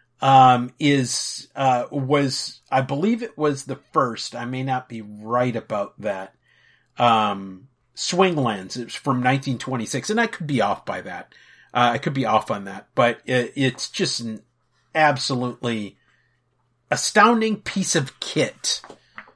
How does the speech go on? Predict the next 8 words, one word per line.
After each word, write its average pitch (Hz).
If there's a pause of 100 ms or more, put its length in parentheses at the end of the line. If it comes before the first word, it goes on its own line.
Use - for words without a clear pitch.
(160)
to 127
use 117
our, 104
um, 90 (1400)
uh, 101 (260)
our 107 (440)
cousins 107
across -